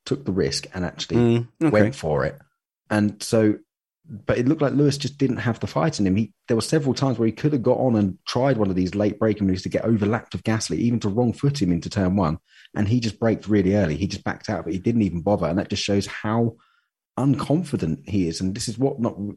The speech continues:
Speaker 1: this is not what we expect to see from a seven times world champion. We expect him to even to take the risks and just, just, just to go for it and take it. But he, he just seemed reluctant to put it on the line today.
Speaker 2: Just, just very quickly,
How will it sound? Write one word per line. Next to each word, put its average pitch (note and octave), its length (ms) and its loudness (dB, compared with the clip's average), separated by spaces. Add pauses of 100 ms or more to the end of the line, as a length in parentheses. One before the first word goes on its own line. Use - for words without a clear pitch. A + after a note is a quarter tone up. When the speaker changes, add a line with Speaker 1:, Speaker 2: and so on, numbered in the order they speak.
(380)
Speaker 1:
this C#3 120 0
is C#3+ 60 -4
not C3+ 120 2
what C3+ 120 2
we B2 40 -2
expect - 240 -4
to - 60 -8
see C3+ 180 2
from G#2+ 140 2
a F#2+ 40 -2
seven F#2+ 240 -2
times F#2 240 0
world F2+ 340 -2
champion. A#2+ 560 -2 (640)
We C3+ 200 4
expect - 320 -4
him A#2+ 160 0
to B2 120 0
even C#3+ 220 0
to - 120 -6
take - 240 -10
the F#2+ 100 -6
risks - 340 -6
and G2 160 -10
just, - 220 -8
just, - 260 -8 (240)
just - 200 -6
to B2+ 60 -8
go C#3 260 0
for - 180 -4
it - 60 -4
and - 40 -4
take B2 240 0
it. - 80 -2
But - 100 -4
he, G2+ 180 -2
he A#2+ 120 0
just A#2 160 -6
seemed A#2 160 0
reluctant A2 420 -2
to E2 60 -10
put G2 140 0
it E2+ 60 0
on F2 80 -2
the F2+ 80 4
line F2+ 180 2
today. E2 240 -6 (240)
Speaker 2:
Just, C3 200 0 (220)
just G#2+ 180 -8
very B2 240 2
quickly, F2+ 460 0